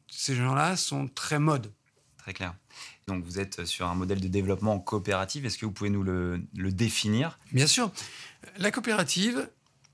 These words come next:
Speaker 1: c'est une union de moyens. C'est des personnes qui se réunissent ensemble,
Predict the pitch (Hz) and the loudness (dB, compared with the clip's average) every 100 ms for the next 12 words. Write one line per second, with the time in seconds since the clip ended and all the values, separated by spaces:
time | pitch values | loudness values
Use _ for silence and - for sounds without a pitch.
0 | _ - - 170 165 165 160 185 202 214 | _ 0 4 4 4 4 6 8 8 6
1 | 196 170 147 127 - _ _ _ _ _ | 6 4 2 0 -4 _ _ _ _ _
2 | _ - 151 139 185 - 180 220 233 170 | _ -2 0 2 2 2 0 0 0 0
3 | - 156 151 151 - - - 156 - 165 | 2 2 2 4 0 -2 -2 0 2 0
4 | 226 | -2